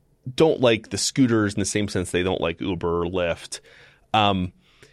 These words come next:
that seems odd to me. It feels like this is something they should be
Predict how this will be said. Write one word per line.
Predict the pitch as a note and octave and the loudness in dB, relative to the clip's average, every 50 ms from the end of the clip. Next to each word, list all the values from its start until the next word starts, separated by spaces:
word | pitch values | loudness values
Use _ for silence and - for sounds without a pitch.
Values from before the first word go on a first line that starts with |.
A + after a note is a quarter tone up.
| _ _ _ _ _ _ - | _ _ _ _ _ _ 2
that | - E3+ - - - | 4 4 4 2 0
seems | - A#3+ A3+ F3+ - - | -2 0 0 0 0 0
odd | - F#2+ G2+ C3+ D#3+ - | 0 2 2 2 0 0
to | A#3+ | -2
me. | A3+ G#3+ | -2 -4
It | - - | -2 -2
feels | - G#3+ G#3 G3 | 0 0 2 2
like | F#3+ D#3+ - | 0 0 -2
this | D#3 - - | -4 -4 -4
is | C3+ | -2
something | - C#3 B2+ B2 A#2 A2 | -2 -2 0 0 0 0
they | G#2 G2 | 0 0
should | - - - | -2 -4 -6
be | A2+ G#2 G#2 G2+ F#2+ | -6 -6 -6 -6 -8